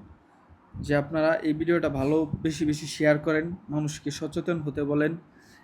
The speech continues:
এবং এক এক জায়গা থেকে আওয়াজ তোলার জন্য আহ্বান করেন। তাহলেই আমাদের এই দুর্ঘটনা একটা শিক্ষামূলক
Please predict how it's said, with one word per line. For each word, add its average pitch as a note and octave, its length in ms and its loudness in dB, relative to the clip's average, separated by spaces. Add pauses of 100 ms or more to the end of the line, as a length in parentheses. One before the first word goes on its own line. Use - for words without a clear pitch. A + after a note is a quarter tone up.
এবং C#3+ 160 -4 (100)
এক D#3+ 120 -4
এক D3 160 -8
জায়গা E3+ 260 6
থেকে E3+ 240 0
আওয়াজ F3 240 4 (100)
তোলার D#3 320 4 (640)
জন্য D#3 280 -2 (120)
আহ্বান D3+ 440 0
করেন। - 280 -8 (720)
তাহলেই F3+ 440 6
আমাদের E3+ 260 2
এই D#3+ 200 4
দুর্ঘটনা E3 500 4 (200)
একটা - 280 -12
শিক্ষামূলক D#3 540 -2